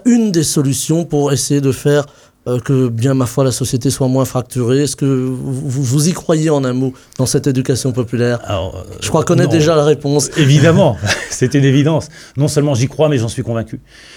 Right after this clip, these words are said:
Speaker 2: Et, et pas depuis, euh, seulement que je suis conseiller, euh, départemental et en charge de l'éducation, euh, et l'éducation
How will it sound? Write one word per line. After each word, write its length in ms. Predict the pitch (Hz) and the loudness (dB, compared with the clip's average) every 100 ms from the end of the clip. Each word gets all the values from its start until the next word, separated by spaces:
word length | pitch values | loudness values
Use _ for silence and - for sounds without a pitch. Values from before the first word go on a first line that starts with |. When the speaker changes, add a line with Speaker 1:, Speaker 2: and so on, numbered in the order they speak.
| - - - | -20 -14 -4
Speaker 2:
Et, 220 | 151 151 | 0 0
et 40 | |
pas 220 | - 175 | 2 2
depuis, 500 | 139 143 - 160 165 | 2 -2 -2 0 2
euh, 160 | 139 120 | 0 -2
seulement 420 | - 139 139 147 | -2 0 0 0
que 60 | 107 | -2
je 100 | 120 | -4
suis 360 | 117 139 135 | -2 -2 -2
conseiller, 480 | - 123 - 123 123 | -2 -8 -4 -2 0
euh, 80 | 117 | 0
départemental 680 | 104 113 117 110 - 135 123 | -2 -4 -4 -6 -2 -2 0
et 60 | |
en 80 | 107 | -4
charge 240 | - 113 | -6 -6
de 40 | 104 | -4
l'éducation, 680 | 101 92 101 - 135 135 104 | -6 -6 -8 -8 -8 -6 -6
euh, 40 | |
et 220 | 101 113 | -4 -4
l'éducation 880 | 101 104 104 104 107 117 - 110 | -4 -6 -8 -8 -6 -6 -4 -6